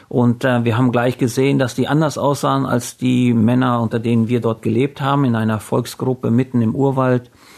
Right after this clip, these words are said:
Und, ähm, diese Männer hatten dann über einen Übersetzer mit uns gesprochen und haben uns dann ein paar Zettel überreicht. Und, äh, auf diesen Zetteln waren dann hundertdreiundzwanzig Fingerabdrücke.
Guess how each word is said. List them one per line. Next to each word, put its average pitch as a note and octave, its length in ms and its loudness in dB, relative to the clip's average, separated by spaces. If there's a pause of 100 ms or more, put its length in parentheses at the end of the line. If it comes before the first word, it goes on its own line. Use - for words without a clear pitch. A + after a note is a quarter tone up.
(380)
Und, B2 400 2
ähm, A2+ 420 2 (480)
diese C#3 240 2
Männer D3 560 0
hatten C3 300 0
dann B2+ 320 2
über A#2+ 300 0
einen A#2 180 0
Übersetzer C3+ 880 -2 (100)
mit B2+ 160 0
uns C3+ 300 0
gesprochen D3 880 0
und A#2+ 360 0
haben B2+ 300 0
uns B2+ 320 0
dann B2+ 440 2 (420)
ein A#2+ 200 0
paar A2+ 540 0
Zettel C3 580 0
überreicht. G#2+ 720 0
Und, G#2 260 0
äh, A2+ 80 4
auf A2 220 2
diesen B2+ 300 2
Zetteln C3+ 500 0 (480)
waren A#2+ 400 2
dann A#2+ 260 2
hundertdreiundzwanzig B2 1000 0
Fingerabdrücke. G#2 840 -2